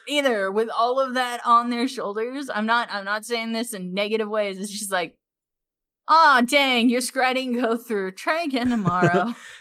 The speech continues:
Speaker 2: Yeah, and I mean, th-, there might be times when that happens, but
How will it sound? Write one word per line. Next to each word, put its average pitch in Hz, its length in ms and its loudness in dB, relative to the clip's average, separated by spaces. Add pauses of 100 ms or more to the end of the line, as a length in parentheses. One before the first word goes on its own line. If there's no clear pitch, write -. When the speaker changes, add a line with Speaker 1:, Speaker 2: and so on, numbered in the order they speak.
(140)
Speaker 2:
Yeah, 147 220 0
and 160 160 0
I 175 60 2
mean, 180 300 0
th-, 165 180 -6
there 156 140 2
might 151 180 0
be 165 100 -4
times 151 300 -4
when 147 80 -6
that 147 120 -2
happens, 143 380 -4
but 131 200 -2